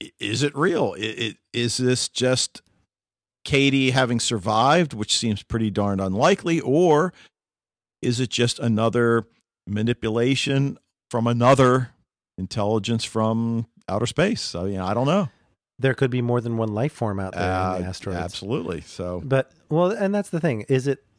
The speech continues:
Speaker 2: that she was kept alive the same way Yasumoto was kept alive in the mine shaft? Or is the offspring delivering on its promise to Sparks and Anya and saying, "Okay, this can be permanent for you"?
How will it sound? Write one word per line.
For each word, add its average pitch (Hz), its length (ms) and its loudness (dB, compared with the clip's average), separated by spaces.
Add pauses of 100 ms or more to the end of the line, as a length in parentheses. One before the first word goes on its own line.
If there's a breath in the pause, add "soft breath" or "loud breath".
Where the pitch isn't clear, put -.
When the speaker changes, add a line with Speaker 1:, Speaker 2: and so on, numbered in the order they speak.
(160)
Speaker 2:
that 127 120 0
she 117 240 -4
was 110 160 -4
kept - 240 -4
alive 110 300 0
the 110 80 -4
same 110 240 -4
way 104 140 -2
Yasumoto 101 560 -2
was 135 160 0
kept - 220 -4
alive 131 300 -2
in 101 80 -2
the 95 60 -2
mine 95 280 -2
shaft? 147 480 -6 (880 soft breath)
Or 117 480 0 (440)
is 110 420 0
the 110 400 -2 (140)
offspring 117 600 -2
delivering 127 720 0
on 117 180 -2
its - 120 -10
promise 123 420 -4
to 131 100 -6
Sparks - 480 -4
and 120 180 -6
Anya 131 440 -8 (320 soft breath)
and 110 160 -8
saying, 107 280 -4
"Okay, 110 320 -2
this 117 180 -4
can 123 120 -4
be 113 120 -2
permanent 175 420 -4
for 101 160 -4
you"? 101 300 -4